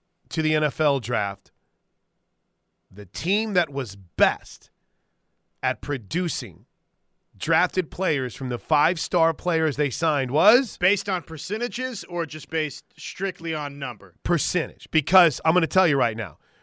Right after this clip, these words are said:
Speaker 1: the team that's number one has signed six five-stars during that stretch.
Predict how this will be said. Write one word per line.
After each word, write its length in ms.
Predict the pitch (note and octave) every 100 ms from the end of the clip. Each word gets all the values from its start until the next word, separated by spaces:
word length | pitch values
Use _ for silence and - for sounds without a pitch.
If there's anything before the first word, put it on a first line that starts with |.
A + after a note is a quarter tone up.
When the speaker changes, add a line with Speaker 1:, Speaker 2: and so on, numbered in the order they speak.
| _ _
Speaker 1:
the 140 | A#2+ C#3+
team 340 | - A3 A#3
that's 240 | G#3 - E3+
number 220 | E3+ D3+
one 500 | C3 C#3 D#3 E3+ F3+ _ _ _ -
has 180 | C#3
signed 360 | - D#3+ C#3+ A#2
six 280 | - F3 -
five-stars 720 | F3 E3 D3+ E3+ D#3+ E3 C#3
during 240 | E3 E3
that 140 | D#3+ D#3+
stretch. 500 | - D#3+ D#3+ -